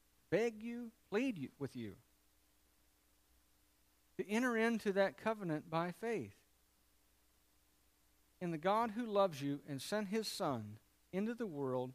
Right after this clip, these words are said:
to live the life you couldn't live, to die the death that you deserved, to take away your sin, and to be raised from the dead to give you new life.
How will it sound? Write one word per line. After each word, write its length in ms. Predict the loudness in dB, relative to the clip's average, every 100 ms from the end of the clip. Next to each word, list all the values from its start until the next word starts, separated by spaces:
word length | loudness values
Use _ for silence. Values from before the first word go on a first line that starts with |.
| -8
to 60 | -6
live 320 | 0 -2 -2
the 100 | -2
life 380 | 0 0 -4 -10
you 100 | -8
couldn't 340 | -6 -6 -6 -4
live, 280 | -2 -2 -6 -16 _ _ -10
to 80 |
die 340 | 2 4 4 2
the 100 | -2
death 340 | 0 2 2 -4
that 140 | -10
you 140 | -8 -8
deserved, 560 | -8 -4 -2 -2 -6
to 420 | -12 _ _ -4
take 140 | -4 -4
away 240 | -2 -2
your 180 | 0 -2
sin, 480 | -4 -6 -4 -4 -8 _ _ -6
and 100 | -2
to 60 | 0
be 140 | 0
raised 480 | 4 6 6 4 -2
from 80 | -6
the 100 | -2
dead 400 | 2 2 2 -4
to 80 |
give 220 | -4 -2 -2 -6
you 240 | -6 -4 -4
new 200 | -4 -6
life. 220 | -8